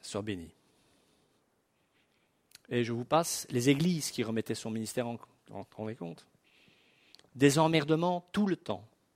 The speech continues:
Tout le temps. Mais tout le temps, hein. Et voilà ce qu'il écrit. Moi, je pourrais pas l'écrire, hein,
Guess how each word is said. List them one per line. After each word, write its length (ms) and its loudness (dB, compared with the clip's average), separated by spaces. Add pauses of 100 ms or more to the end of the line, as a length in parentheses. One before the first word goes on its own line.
(460)
Tout 340 6 (160)
le 140 -2
temps. 360 -2 (260)
Mais 100 0
tout 320 2
le 100 8
temps, 400 2
hein. 80 -8 (1600)
Et 100 -2
voilà 160 2
ce 60 -8
qu'il 120 0
écrit. 300 -2 (720)
Moi, 100 2
je 80 -6
pourrais 140 2
pas 100 0
l'écrire, 340 -4
hein, 80 -12